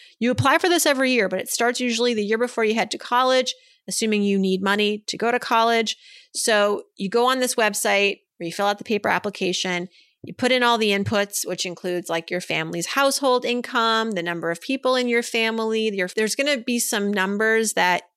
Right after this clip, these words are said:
maybe you don't know, but your parents do. So that's where it'll be helpful to sit down with a member of your family that can pull out last year's tax return and just go through this form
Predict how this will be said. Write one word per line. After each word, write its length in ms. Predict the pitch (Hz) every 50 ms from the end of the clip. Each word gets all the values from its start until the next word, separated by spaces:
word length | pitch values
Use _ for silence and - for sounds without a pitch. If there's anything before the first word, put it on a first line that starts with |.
| _ _ _ _ _
maybe 540 | - 202 202 202 202 196 208 202 190 180 165 -
you 180 | 196 202 208
don't 220 | 196 190 180 175 175
know, 460 | 180 175 175 175 190 208 220 226 - - - - _ -
but 260 | 175 190 175 170 -
your 140 | 196 185 190
parents 440 | 208 202 175 170 160 165 170 -
do. 240 | - - - - -
So 160 | 180 - 180
that's 300 | 175 175 180 190 - -
where 320 | - 190 175 175 175 165 170 - _ - - - - -
it'll 100 | - 185
be 100 | - 175
helpful 320 | 185 - 233 - 220 220
to 80 | 208 208
sit 160 | 190 - 190
down 160 | - 175 175
with 100 | 180 175
a 40 | 180
member 260 | 180 185 185 185 175
of 60 | 170 170
your 100 | 165 165
family 360 | - 180 170 170 180 180 180
that 200 | 180 160 151 -
can 160 | - 165 165
pull 220 | - - 180 180
out 220 | 170 165 165 170 - - - - _ _ _ -
last 300 | 175 175 160 160 - -
year's 160 | - 139 -
tax 340 | - 247 233 214 220 - -
return 420 | 214 - - 214 202 196 196 202 196 _ _ _ _ _ -
and 200 | 175 180 180 175
just 420 | 180 170 170 170 - - - - _ _ _ _ _ _ _ -
go 340 | 214 214 202 196 196 196 - - -
through 160 | - 196 185 175
this 180 | 175 175 -
form 380 | - - 175 175 175 175 175